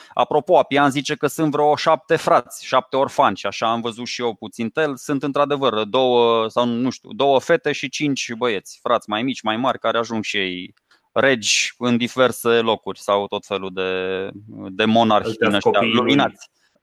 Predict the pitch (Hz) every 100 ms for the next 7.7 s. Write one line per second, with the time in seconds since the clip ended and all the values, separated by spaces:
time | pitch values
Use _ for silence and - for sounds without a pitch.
0 | - 113 120 131 156 165 220 226 214 214
1 | 208 208 104 104 104 104 101 98 101 95
2 | 101 95 - 87 95 _ _ _ - 120
3 | 113 113 113 117 117 117 117 117 120 120
4 | 123 151 208 - 131 175 147 - 156 165
5 | - 151 - 214 - 196 190 - 175 240
6 | - 208 - 190 - - - 113 - 127
7 | 156 202 214 175 151 131